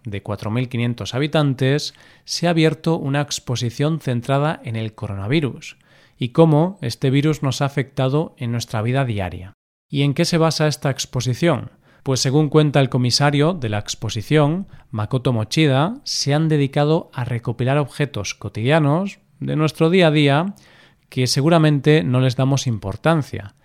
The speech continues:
pero que muestran el cambio de la sociedad por la crisis de la pandemia.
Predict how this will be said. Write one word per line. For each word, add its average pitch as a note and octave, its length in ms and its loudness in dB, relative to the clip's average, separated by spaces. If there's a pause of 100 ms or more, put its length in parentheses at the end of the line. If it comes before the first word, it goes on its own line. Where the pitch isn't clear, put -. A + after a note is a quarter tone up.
(300)
pero B2 220 -4
que C3 100 -2
muestran D#3+ 480 0
el B2+ 160 -2
cambio C#3 560 2
de A2+ 240 -6
la G#2+ 120 -4
sociedad A#2+ 640 -4
por A#2 160 -6
la G#2+ 200 -4
crisis B2 320 -4
de B2+ 80 -2
la G#2+ 140 -4
pandemia. F#2 560 -6